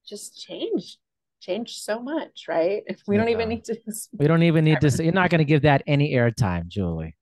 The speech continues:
Speaker 2: No.
Speaker 1: No.
Speaker 2: I think we all know there was an inflection point.
Speaker 1: Yes.
Speaker 2: We all know about the inflection point,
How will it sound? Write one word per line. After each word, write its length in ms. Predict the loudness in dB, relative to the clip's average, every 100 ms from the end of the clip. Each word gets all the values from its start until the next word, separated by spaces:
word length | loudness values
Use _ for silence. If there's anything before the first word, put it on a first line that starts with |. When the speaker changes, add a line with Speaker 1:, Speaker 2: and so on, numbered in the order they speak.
| -6
Speaker 2:
No. 180 | -2 -2
Speaker 1:
No. 200 | -2 -8 _ _ _ -4
Speaker 2:
I 40 |
think 160 | -2 2
we 100 | 4
all 180 | 4 4
know 280 | 4 4
there 160 | 4 4
was 160 | 4 4
an 80 |
inflection 580 | 2 2 2 2 0 -2
point. 380 | 0 0 0 -2 _ _ _ _ _ _ -10
Speaker 1:
Yes. 380 | -10 -10 -20 -4
Speaker 2:
We 100 | 2
all 160 | 4 4
know 220 | 6 4
about 280 | 4 2 2
the 80 | 0
inflection 520 | 2 2 0 -2 -8
point, 300 | -8 -8 -12